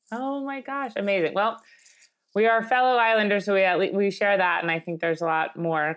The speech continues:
kind of commonalities we can talk about. But, um, you know, both of you have this, a common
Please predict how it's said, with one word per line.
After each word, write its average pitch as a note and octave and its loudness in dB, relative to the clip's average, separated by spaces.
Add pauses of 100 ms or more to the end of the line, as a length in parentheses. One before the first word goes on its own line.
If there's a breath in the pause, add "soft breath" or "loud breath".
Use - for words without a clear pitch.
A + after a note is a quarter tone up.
kind D#3 -4
of D#3 -6
commonalities D#3 -2
we D#3+ -4
can D#3 -8 (160)
talk E3+ -4
about. D#3 0
But, E3+ 0 (440 loud breath)
um, F#3+ 0 (460)
you A3+ 0
know, F3 0 (880)
both A#3 0
of A#3+ 0
you G3+ 2
have E3 -2
this, D#3+ -4 (160)
a D#3+ -4
common D#3 -4